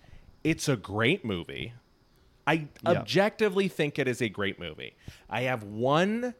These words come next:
Speaker 1: ringing flaw with it, which is I grew up in a very small town, very, very small rural Appalachian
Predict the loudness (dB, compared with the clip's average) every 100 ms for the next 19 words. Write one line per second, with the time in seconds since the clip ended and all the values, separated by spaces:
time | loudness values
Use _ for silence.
0 | _ _ _ -16 -10 -4 -2 0 0 -2
1 | -6 -2 2 2 -2 -6 -6 -6 -8 -10
2 | -6 -6 -6 -8 -16 _ _ _ _ _
3 | 2 4 2 2 2 2 0 0 -2 -2
4 | -10 -10 -14 -20 _ -20 -20 -18 -12 0
5 | 4 6 4 2 0 -2 0 2 2 0
6 | 0 2 2 0 -4 _ _ -2 0 0
7 | 0 -2 -6 -10 -14